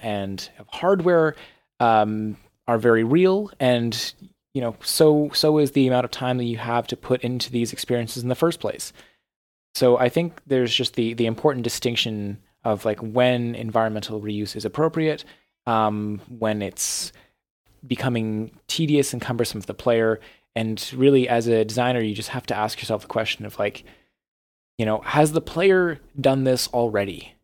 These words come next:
Am I just leading them back and forth through the same, uh, play space again? Or is there something different this time? Is there something noticeably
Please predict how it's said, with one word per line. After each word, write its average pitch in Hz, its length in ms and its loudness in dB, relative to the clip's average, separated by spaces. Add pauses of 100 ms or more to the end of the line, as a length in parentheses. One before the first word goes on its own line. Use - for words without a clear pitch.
(140)
Am 127 140 -2
I 120 120 2
just 135 360 0
leading 127 340 2
them 113 160 -4
back 113 280 0
and 123 120 -6
forth 110 480 -2
through 117 200 0
the 98 80 -8
same, 120 680 -2 (640)
uh, 101 300 -2
play - 280 0
space 107 400 -2
again? 117 580 -2 (360)
Or 127 320 4
is 120 220 -2
there 120 120 2
something 113 600 -4 (420)
different 143 440 2 (120)
this 117 180 -2
time? 98 460 -8
Is 127 80 0
there 131 80 4
something 147 280 2
noticeably 139 680 0